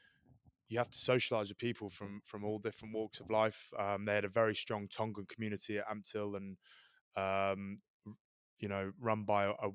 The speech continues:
a Welshman and, you know, people that you wouldn't normally meet in your, in your day job. So, um, I, I thought it was unbelievably useful. You, you certainly learnt how to drink a few lagers, that was for sure. So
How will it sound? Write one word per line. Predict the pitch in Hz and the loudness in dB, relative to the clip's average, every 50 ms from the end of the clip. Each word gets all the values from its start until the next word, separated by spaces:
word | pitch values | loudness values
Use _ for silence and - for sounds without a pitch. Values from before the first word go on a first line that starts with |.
| 117 - - | -4 -6 -4
a | 110 | 2
Welshman | 104 113 113 107 101 - - 110 107 104 104 101 | 6 6 6 6 4 0 -2 0 0 0 0 -2
and, | 98 95 98 95 92 - - - - - - _ | -4 -4 -6 -8 -10 -12 -16 -20 -20 -20 -14 _
you | 110 | -4
know, | 101 98 | -4 -2
people | - 120 117 - 110 | 0 0 0 0 -2
that | 110 113 | -2 -2
you | 107 107 107 | -4 -2 -2
wouldn't | 113 107 107 | -4 -4 -2
normally | 110 104 104 104 101 | -4 -4 -2 -4 -4
meet | 101 104 107 107 | -4 -4 -6 -6
in | 104 107 | -6 -6
your, | 101 101 101 - | -6 -6 -6 -6
in | - 104 | -6 -8
your | 101 95 | -6 0
day | - 113 113 117 110 | 4 6 6 6 4
job. | - 95 90 90 - | 2 -2 -4 -4 -6
So, | - - 107 104 104 101 101 - _ - - - - - - _ _ | -4 0 2 2 2 2 0 -2 _ -18 -20 -20 -20 -20 -20 _ _
um, | 98 101 101 101 98 101 104 110 - | 4 4 6 4 4 2 -2 -4 2
I, | 131 113 110 117 - | 6 6 6 6 6
I | 120 113 110 | 6 4 4
thought | - - 110 107 | 4 2 0 0
it | 107 | 0
was | 104 95 92 95 - - - | -2 -4 -4 -6 -8 -2 0
unbelievably | 123 117 117 107 107 104 104 101 90 104 101 | 0 0 2 0 0 0 0 0 -2 -4 -2
useful. | 107 107 95 - - - 104 101 98 95 - _ _ _ _ _ _ _ | -2 -2 -2 -2 -2 -2 -2 -2 -2 -6 -8 _ _ _ _ _ _ _
You, | - 101 90 - _ | -16 -16 -16 -14 _
you | 117 101 | -8 -6
certainly | 90 - - 123 117 113 110 101 | -6 0 2 2 2 2 2 0
learnt | 104 104 104 110 107 | 2 2 2 2 2
how | 98 104 101 | 0 -2 -2
to | 98 95 - - | -2 -6 -8 -4
drink | - 107 101 - | -2 -2 -2 -2
a | 104 | -6
few | - - 104 | -6 -6 -2
lagers, | 98 104 104 104 101 98 95 90 | 4 6 6 6 6 4 2 0
that | 104 101 | 0 0
was | 101 - | -2 -4
for | - - | -6 -6
sure. | 95 - - 98 92 92 | -6 -4 -2 -2 -2 -2
So | - - 104 101 98 | -2 0 0 0 0